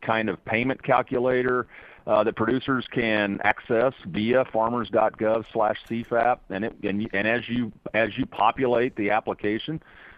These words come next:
um, it actually, um, s-, it, and then you can submit it via that website is a good way. Folks can also, um, download and print the application off of farmers dot gov, um, slash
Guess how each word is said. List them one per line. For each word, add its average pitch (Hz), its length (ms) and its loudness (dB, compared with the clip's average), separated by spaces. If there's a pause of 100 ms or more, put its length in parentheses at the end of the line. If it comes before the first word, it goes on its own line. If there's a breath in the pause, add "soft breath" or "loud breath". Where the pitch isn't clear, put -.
um, 107 540 4
it 110 160 2
actually, 104 920 0
um, 95 460 0 (120)
s-, - 160 -6
it, 113 400 0
and 107 160 0
then 117 120 0
you 117 80 -2
can 101 260 -6
submit 101 360 0
it 131 200 2
via 104 520 2
that 104 380 2
website 127 640 0
is 107 140 -4
a 110 40 -2
good 120 220 -4
way. 123 320 2 (440 loud breath)
Folks 123 260 4
can 123 100 0
also, 123 800 2
um, 98 500 0
download 117 640 0
and 90 160 -4
print 143 300 -4
the 151 160 0
application 139 760 -2
off 113 320 2
of 123 140 -4
farmers 127 420 -2
dot 123 260 0
gov, 120 400 0 (460 loud breath)
um, 107 480 2
slash 127 240 2